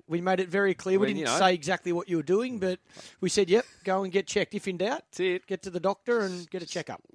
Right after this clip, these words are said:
Speaker 2: That's exactly right. We should. All
Speaker 1: Mm.
Speaker 2: of us. Loz sporting his Garfield coffee cup <laughs> this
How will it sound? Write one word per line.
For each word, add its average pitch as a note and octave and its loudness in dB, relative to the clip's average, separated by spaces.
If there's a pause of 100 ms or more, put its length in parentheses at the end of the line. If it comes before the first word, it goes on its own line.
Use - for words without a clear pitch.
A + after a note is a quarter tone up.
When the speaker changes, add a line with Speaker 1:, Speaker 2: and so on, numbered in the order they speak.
(100)
Speaker 2:
That's - -18 (200)
exactly B2+ -6
right. A2 -2
We F#2 -10
should. A#2+ -8 (200)
All B2+ -4
Speaker 1:
Mm. G#2+ -6
Speaker 2:
of F2 -10
us. - -8
Loz B2+ -2
sporting B2 -4
his A2 -8
Garfield B2+ 2
coffee B2+ -6
cup - -8
<laughs> - -16
this - -12